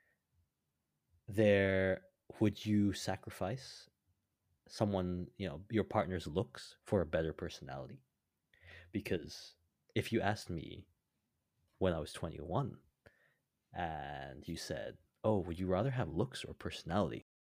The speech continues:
I would've been like, "Oh yeah, fuck yeah, looks," you know, like, if she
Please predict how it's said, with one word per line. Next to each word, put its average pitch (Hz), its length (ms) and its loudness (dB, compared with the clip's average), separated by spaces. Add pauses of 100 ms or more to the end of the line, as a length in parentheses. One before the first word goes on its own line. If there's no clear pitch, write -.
(220)
I 110 80 2
would've 117 140 2
been 101 100 -4
like, - 80 -6
"Oh 107 100 2
yeah, 98 120 4
fuck - 320 4
yeah, 95 120 8
looks," 87 380 2
you 80 40 -8
know, 85 140 -4
like, 78 220 -6
if - 80 -8
she - 180 -4